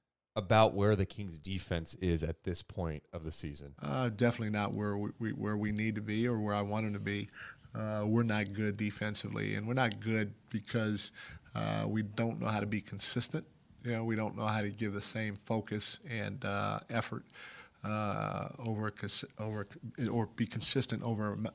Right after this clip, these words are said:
Speaker 2: a certain amount of time. We have flashes of it, and that's what gives, you know, me, uh, as a coach hope,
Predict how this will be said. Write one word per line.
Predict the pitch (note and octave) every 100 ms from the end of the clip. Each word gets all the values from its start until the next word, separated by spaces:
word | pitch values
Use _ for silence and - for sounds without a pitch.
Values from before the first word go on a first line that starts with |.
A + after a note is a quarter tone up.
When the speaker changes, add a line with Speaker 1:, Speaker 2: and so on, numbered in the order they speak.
| -
Speaker 2:
a | G#2+
certain | G2+ B2 -
amount | G#2+ G#2
of | G2+
time. | - A2 A2+ A#2 A#2+ - - - -
We | D#4
have | -
flashes | - B2 C3+ -
of | C3 C#3
it, | - - - - _ -
and | A2+ A2 G#2+ G#2 A2+ A#2 A#2+ A#2+
that's | B2 A#2 -
what | G#2+
gives, | A2+ A#2 G#2 - -
you | D#3+ A#2+
know, | G#2 - -
me, | A2 A#2+ A#2+ A2 - -
uh, | A#2 G#2+
as | A2+
a | G2+
coach | - A#2+ G#2
hope, | - C3+ C3